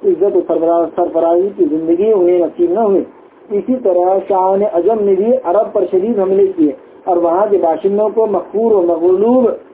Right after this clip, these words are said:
بنا دیا۔ چنانچہ صابور ابن حرمز نے سولہ برس کی عمر میں چار ہزار جنگجوؤں کو اپنے ساتھ لے کر ان عربوں پر حملہ کیا جو حدود فارس میں آباد تھے، اور پھر بحرین، قطیف اور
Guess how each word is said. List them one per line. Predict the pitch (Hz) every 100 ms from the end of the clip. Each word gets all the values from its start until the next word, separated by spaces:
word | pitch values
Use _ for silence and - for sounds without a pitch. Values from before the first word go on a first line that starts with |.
| - -
بنا | 175 180 175
دیا۔ | 165 - - -
چنانچہ | 170 170 190 196 208 -
صابور | 165 170 202 220 - 214
ابن | 208 220 180 - - -
حرمز | 160 180 180 202 208 151 - - -
نے | 185 214 -
سولہ | 190 202 208
برس | 220 208
کی | 214
عمر | 190 226
میں | 214 220 -
چار | 190 208 190
ہزار | 202 208 208
جنگجوؤں | 175 185 202 240 220
کو | 214 180
اپنے | 170 170 208 196
ساتھ | 196 208 202
لے | 170 175 151
کر | 190 214 - - -
ان | 226 233
عربوں | 175 175 208 214
پر | 220 220
حملہ | 196 180 175 165
کیا | 190 214 214 190
جو | 175
حدود | 175 202 208 196 -
فارس | 170 170 180 226 220
میں | 202 190 208 240 240 - - - 160
آباد | 160 156 156
تھے، | 123 - - - -
اور | 180 180
پھر | 226 208
بحرین، | 185 180 214 240 247 240 - - - -
قطیف | 170 - 226 240 - -
اور | 180